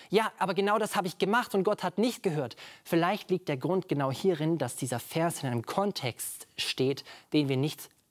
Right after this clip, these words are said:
missachten sollten, sondern den wir beachten sollten. Hier geht es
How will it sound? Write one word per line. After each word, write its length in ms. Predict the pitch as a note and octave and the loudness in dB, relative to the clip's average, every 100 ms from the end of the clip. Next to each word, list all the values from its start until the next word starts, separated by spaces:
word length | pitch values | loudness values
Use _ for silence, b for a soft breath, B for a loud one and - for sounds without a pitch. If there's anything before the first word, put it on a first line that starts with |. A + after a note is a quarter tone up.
| _ | _
missachten 600 | - B2+ C#3 - D3+ - | -4 -2 0 -2 -4 -8
sollten, 340 | A2+ F2 - A2+ | -8 -8 -8 -6
sondern 200 | A#2 A#2 | -2 0
den 140 | A#2+ | 2
wir 120 | A#2 | 2
beachten 460 | A2+ - G#2+ - - | 2 -2 -2 -12 -16
sollten. 360 | - G2 - - _ _ _ _ _ _ _ _ _ _ _ _ | -16 -16 -18 -20 _ _ _ _ _ _ _ _ _ _ _ _
Hier 180 | - E3+ | 2 4
geht 240 | D3+ D#3 | 4 0
es 280 | D3 - - | -2 -2 -4